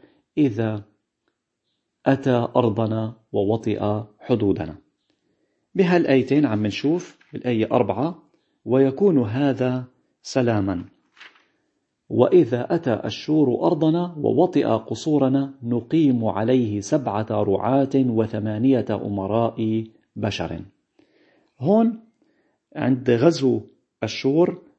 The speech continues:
بده يرتد الغازي خائبًا، رح يرجع، رح يتراجع بسبب الرعاة السبعة. "نقيم عليه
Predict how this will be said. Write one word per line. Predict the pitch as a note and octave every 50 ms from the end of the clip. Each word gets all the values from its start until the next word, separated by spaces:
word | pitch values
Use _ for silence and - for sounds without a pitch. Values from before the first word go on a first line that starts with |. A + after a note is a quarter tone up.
| _ -
بده | A2+ A#2+ A2+ A2 A2 B2
يرتد | A2+ A#2 A#2 A2 G#2+ - D3+ C#3 A#2+ A2 A#2+
الغازي | A#2+ G#2+ A2 G#2+ G2+ A#2+ C3 C3 B2+ A#2+ G#2+ - B2 A#2+ B2 B2 B2 - - _ _ -
خائبًا، | - - A#2 A#2 A#2 A#2 A#2 G2+ A2 A2 G#2+ A#2 A#2 A2 G#2+ G#2 G2 G2 - _ _ _ _ _ _ _ _ _ -
رح | G#2+ G2+ G2 - -
يرجع، | G2+ A2+ C3+ C#3+ C3 A2 G#2 A2+ G2 F2 F2+ G2+ - - -
رح | - - G#2 G2+ - A2
يتراجع | A2 G#2+ - - A#2+ B2+ C3 C3 B2+ G#2 G#2 F#2+ E2 - - - _ - _ _ _ _ _ _
بسبب | - - G#2+ - - C#3 B2 C3 A2+ A2+
الرعاة | A#2+ A2 G#2 G#2+ F#2+ E2+ A2 B2 B2+ B2 -
السبعة. | A2 G#2 - - - B2+ A2 - F#2 F#2 G#2 G#2 G#2 - _ _ _ _ _ _ _ _ _
"نقيم | A2 A2+ A#2 A2 - - C3+ C3 B2 A#2+
عليه | A2 F#2 G2 A2 A2+ C3+ D3+ D3 B2 A2 A#2+ A#2 A2+ A2